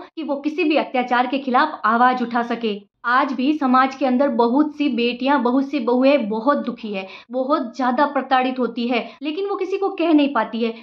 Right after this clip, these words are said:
कोई उसकी मदद करना भी चाहता है तो करता नहीं है, सिर्फ इस डर से कि लोग क्या कहेंगे, समाज क्या कहेगा। तो मैं आपको एक बात बता दूं कि समाज ना तो कुछ कहता है और ना ही कुछ करता है। ये फैसला आपको करना है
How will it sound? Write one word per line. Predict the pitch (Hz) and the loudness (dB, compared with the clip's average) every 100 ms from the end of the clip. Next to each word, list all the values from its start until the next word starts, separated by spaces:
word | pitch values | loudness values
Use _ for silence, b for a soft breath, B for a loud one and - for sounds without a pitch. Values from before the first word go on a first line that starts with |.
| - | -10
कोई | 320 359 | -6 -4
उसकी | 330 359 | -4 -2
मदद | 311 254 285 | 0 2 0
करना | - 254 302 381 | 0 4 4 4
भी | 370 | 2
चाहता | 339 311 339 | 0 0 0
है | 339 | 0
तो | 359 | -2
करता | - 254 254 254 | 0 0 2 0
नहीं | 220 226 | 0 -2
है, | 226 B B | -2 B B
सिर्फ | 359 349 | -4 -4
इस | - 427 392 | -4 -6 -2
डर | 262 254 | 2 2
से | 247 269 330 - | 4 0 0 -2
कि | 330 | 0
लोग | 302 233 165 - | 2 4 2 0
क्या | 226 | -6
कहेंगे, | 202 196 196 190 190 _ | -4 -6 -6 -8 -12 _
समाज | 269 254 330 311 | -6 0 0 0
क्या | 247 214 | -4 -4
कहेगा। | 208 196 185 180 - _ - | -4 -4 -4 -8 -12 _ -8
तो | 277 | -6
मैं | 262 | -2
आपको | 240 240 269 | -2 0 0
एक | 233 262 208 | 0 0 2
बात | 226 247 | 0 0
बता | 214 214 | -4 -4
दूं | 202 277 277 | 0 0 -2
कि | B 254 | B -6
समाज | 240 262 285 226 | 2 4 4 2
ना | 226 262 | 2 2
तो | 277 | 2
कुछ | 170 - | -2 -2
कहता | 269 285 254 | -2 2 0
है | 269 | 2
और | - 262 | 2 4
ना | 254 | 4
ही | 277 269 | 2 0
कुछ | 262 - | -2 -4
करता | 226 - 220 | -8 -6 -6
है। | 202 202 B B B - | -4 -8 B B B -10
ये | 233 240 | -6 2
फैसला | 262 277 277 220 | 2 4 4 6
आपको | 233 - 285 | 4 2 -2
करना | 240 226 226 | 0 0 0
है | 214 240 | 0 0